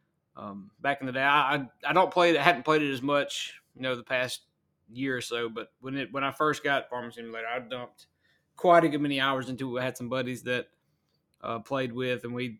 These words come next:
we'd get our farm, and it's just, it's just relaxing, something you can jump into and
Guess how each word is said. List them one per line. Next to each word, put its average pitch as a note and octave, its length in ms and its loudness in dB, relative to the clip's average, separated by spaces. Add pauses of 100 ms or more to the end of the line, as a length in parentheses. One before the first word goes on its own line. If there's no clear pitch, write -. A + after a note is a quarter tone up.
we'd A#2 280 -10
get B2+ 120 -8
our B2 120 -6
farm, A#2 360 -8
and B2 240 -8
it's D#3 140 -2
just, D#3+ 260 0
it's D#3 200 -2
just - 260 -6
relaxing, B2 460 -6
something C3+ 280 -8
you C3 120 -6
can A#2+ 160 -12
jump B2 240 -10
into A#2+ 500 -8
and A2 140 -10